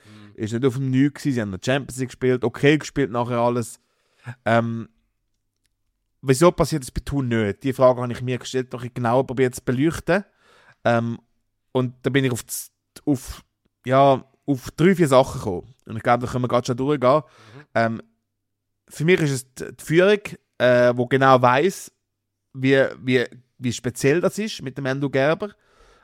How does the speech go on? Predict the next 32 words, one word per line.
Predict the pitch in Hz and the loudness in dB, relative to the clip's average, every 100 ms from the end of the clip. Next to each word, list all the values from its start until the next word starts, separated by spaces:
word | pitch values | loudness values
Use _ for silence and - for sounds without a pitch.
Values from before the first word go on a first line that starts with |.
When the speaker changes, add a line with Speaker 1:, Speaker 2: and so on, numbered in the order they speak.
| - | -4
Speaker 2:
an | 143 | -2
der | 156 | -2
Spitze, | - 170 - - - _ _ _ _ _ | -4 -6 -4 -10 -10 _ _ _ _ _
ähm, | 117 123 120 | 0 2 2
wo | 123 131 - | 0 0 -6
keine | - 147 165 | 4 6 6
Selbstüberschätzung | 143 151 - 165 160 - 165 | 2 0 -2 -6 -6 -4 -6
wird | 143 | -4
machen. | 156 165 165 | -4 -4 -4
Man | 127 | -2
wird | 127 | -2
nicht | 131 147 | 0 0
anstehen | 143 165 - 160 156 | 0 -2 0 2 2
und | 147 | 0
auf | 131 | -2
einmal | 131 131 123 | -2 -2 -4
von | |
ganz | 120 120 147 | -2 -2 -2
grossen | - 139 135 123 | -4 -2 0 -4
Zahlen, | - 120 139 156 143 - _ - | -2 0 2 2 0 -4 _ -4
äh, | 117 117 | -2 -2
ganz | 123 135 - | -4 -6 -4
grossen | 123 127 - - | -2 0 -2 -10
Träumen, | - 120 143 151 - | 0 2 2 0 -4
ganz | 135 147 | -4 -2
grosse | - 123 | -2 -2
Träume | 123 127 156 151 | 0 0 0 2
haben, | 135 | 0
jetzt | 127 | 0
Champions | - 143 131 127 | -2 -2 -4 -6
League | 135 139 120 | -2 -2 0
und, | 120 117 | -2 -4